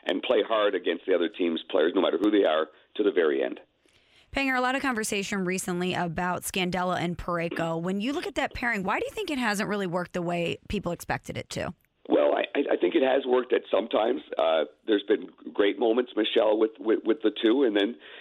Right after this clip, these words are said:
Speaker 1: and then there's, you know, there's been some moments where you go, "Oh boy, they're, they're a little off it." And when that's happened, I think Mike Van Ryan, who runs the D, has done a really good job of identifying that. And like, that's why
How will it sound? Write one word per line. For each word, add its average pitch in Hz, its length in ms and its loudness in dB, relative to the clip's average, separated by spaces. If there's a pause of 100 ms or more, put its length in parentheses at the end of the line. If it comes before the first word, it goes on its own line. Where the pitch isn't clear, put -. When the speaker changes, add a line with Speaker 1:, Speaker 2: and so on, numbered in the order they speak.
(280)
Speaker 1:
and 107 200 2
then 113 320 2
there's, 120 280 4 (120)
you 127 120 2
know, 98 140 4
there's 104 200 4
been 98 220 2
some 101 380 0
moments 101 460 2
where 101 200 4
you 92 200 -2
go, 90 340 4
"Oh 101 60 -4
boy, 85 340 2
they're, 87 240 2
they're 95 140 4
a - 20 -2
little 85 180 4
off 95 260 0
it." - 100 -4
And 98 180 0 (220)
when 117 160 0
that's 143 200 0
happened, 113 400 -2
I 80 60 2
think 95 180 0
Mike 101 240 2
Van 87 200 2
Ryan, 87 280 2
who 90 140 0
runs 90 200 2
the 82 80 0
D, 92 180 2
has 90 80 2
done 80 160 2
a 73 60 2
really 104 200 4
good 92 220 2
job 82 240 2
of 82 80 -4
identifying 78 640 -2
that. 76 200 0
And 71 140 -2 (720)
like, - 120 -2
that's - 200 0
why 90 140 4